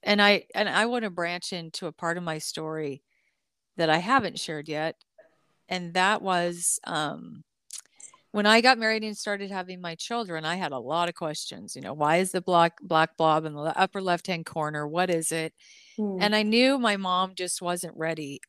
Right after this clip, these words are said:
Speaker 1: for all of my questions. And so year after year, we'd have a little bit more conversation, 'cause again,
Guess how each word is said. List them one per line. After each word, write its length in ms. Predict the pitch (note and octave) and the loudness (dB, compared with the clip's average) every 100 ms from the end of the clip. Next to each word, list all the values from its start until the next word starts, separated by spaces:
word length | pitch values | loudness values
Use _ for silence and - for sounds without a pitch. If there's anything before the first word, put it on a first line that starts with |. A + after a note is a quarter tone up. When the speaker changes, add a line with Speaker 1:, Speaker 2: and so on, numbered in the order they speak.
| - | -12
Speaker 1:
for 200 | - - | -4 2
all 200 | E3 F3 | 2 2
of 60 | |
my 160 | E3+ D3+ | -2 -4
questions. 800 | - D3+ - - - - - - _ _ _ - | -2 -4 -4 -6 -12 -10 -10 -10 _ _ _ -2
And 300 | F#3 F3+ E3+ | 0 0 -2
so 480 | - F3+ E3+ E3 - _ _ _ _ _ _ _ _ _ | 2 6 6 2 -4 _ _ _ _ _ _ _ _ _
year 200 | F3 F3+ | 0 4
after 220 | G3 G3+ G#3 | 4 4 0
year, 420 | F3+ E3 E3 E3 _ - - _ _ | 2 2 0 -2 _ -20 -20 _ _
we'd 200 | G#3+ G#3+ | 0 0
have 260 | G3 F#3+ F#3 | 4 4 4
a 60 | |
little 240 | F3 F3+ F#3 | 2 2 2
bit 160 | G3+ | 0
more 160 | F#3 F#3 | 0 -2
conversation, 1000 | - F3 F3 F#3+ - D#3 - D#3+ D#3+ F#3+ - | -2 -4 -2 -4 -2 -4 -4 -6 -6 -8 -2
'cause 300 | A#3 G#3 - | 2 2 2
again, 540 | G#3+ F#3 D#3+ F3 G#3+ | 0 -2 -2 -4 -8